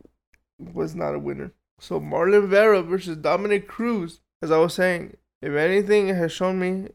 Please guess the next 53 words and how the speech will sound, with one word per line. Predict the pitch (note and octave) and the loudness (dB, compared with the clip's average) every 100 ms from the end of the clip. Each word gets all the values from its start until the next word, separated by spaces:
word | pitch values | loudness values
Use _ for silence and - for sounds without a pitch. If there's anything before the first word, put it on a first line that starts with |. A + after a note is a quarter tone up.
| - | -14
if | - - | -10 -6
history | F3+ - G3 | -4 4 4
has | F#3+ | 4
shown | F#3+ | -2
me | F#3 | -2
anything, | F3+ F3+ D#3 | -2 -2 -4
if | - F#3 | -6 -4
Marlon | D#3 D#3 F3+ | 0 2 2
Vera | F#3+ G3+ | 4 6
lands | F3+ F3 F#3 | 6 4 2
on | F#3 D#3 | 0 -2
you, | D3+ | -4
you | D#3 | -4
get | D#3+ F3+ E3+ | 0 2 4
rocked. | F#3 F3+ D#3+ | 4 4 0
It | D3 | -6
doesn't | D#3+ E3 E3 | -6 -6 -4
matter | E3+ | -4
how | E3+ | -4
much | E3+ E3+ - | -4 -8 -8
you | E3+ | -6
land | E3+ E3 | -6 -4
on | E3 | -6
him | F3 D#3+ | -6 -6
because, | D#3+ - D#3+ D#3 _ _ _ _ - | -8 -8 -10 -10 _ _ _ _ -16
um, | - D2 - - _ - | -8 -8 -10 -16 _ -4
Rob | D#3 F3 F#3 | 4 6 6
Font | G#3 G#3 F3+ E3 | 4 4 4 0
was | D#3+ D3 D3+ | -4 -6 -10
piecing | - F#3 F3 F#3 E3+ - - _ - | -10 -8 -6 -6 -6 -10 -18 _ -8
Vera | E3+ F3 F3+ D3+ | 2 4 6 4
up. | F2+ E3 D#3 - _ _ - | 4 4 2 0 _ _ -12
He | D3+ | -4
wasn't | D#3+ F3 F3 | 0 0 0
doing | F3 F3 | 2 4
as | E3 D#3+ | 4 2
much | E3 D3+ D3 | 0 -2 0
damage | D3+ E3+ F#3 | 2 4 2
as | D#3+ D#3 D#3 | 2 0 0
Marlon, | D3+ D3+ D#3+ E3 | 0 0 -2 -2
but | D#3+ | -2
he | D#3+ D#3+ | -2 -4
was | E3 | -4
piecing | - F3 E3 D#3 | -10 -10 -8 -10
him | D3+ | -4
up. | D#3+ E3 - _ _ _ _ _ _ - | -4 -4 -8 _ _ _ _ _ _ -12
And | C#3+ D#3 D3+ | -8 -6 -6
the | |
stat | E3+ - D3 D#3 | -6 -4 -4 -4
counts | F3 E3 D#3+ E3+ | -4 -4 -4 -6
even | D3+ D3+ | -6 -6
showed | - E3+ E3+ | -4 -4 -4
that. | D#3+ - | -8 -12